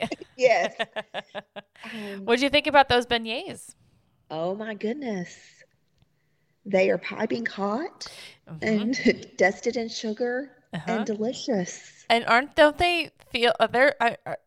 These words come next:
Speaker 1: I would expect them to be, like, a little smaller. I thought they were huge.
Speaker 2: They're huge.
Speaker 1: Huge.
Speaker 2: They're,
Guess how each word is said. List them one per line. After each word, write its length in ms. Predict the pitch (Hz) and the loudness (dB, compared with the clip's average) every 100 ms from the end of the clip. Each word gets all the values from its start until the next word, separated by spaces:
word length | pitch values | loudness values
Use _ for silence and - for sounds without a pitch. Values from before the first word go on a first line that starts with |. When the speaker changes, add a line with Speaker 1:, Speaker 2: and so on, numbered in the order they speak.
| _ _ _ 240 | _ _ _ 4
Speaker 1:
I 100 | 349 | 6
would 160 | 427 | 6
expect 300 | 381 - 269 | 2 0 0
them 100 | 247 214 | 0 -6
to 120 | 202 | -6
be, 160 | 202 196 | -4 -4
like, 160 | 196 | -4
a 60 | 185 | -4
little 200 | 190 - | -4 -6
smaller. 500 | - - 175 190 233 | -8 -6 -2 0 0
I 100 | 240 | 0
thought 160 | 269 339 | 2 2
they 100 | 220 | 2
were 100 | - | -2
huge. 680 | - 202 180 - - - _ _ - | -6 -10 -10 -12 -16 -16 _ _ 4
Speaker 2:
They're 120 | 214 | 4
huge. 640 | - 262 339 220 - - | 2 0 0 0 -6 -14
Speaker 1:
Huge. 680 | - - - 359 214 - - | -10 -10 -8 -8 -8 -14 -4
Speaker 2:
They're, 200 | 220 240 | 4 4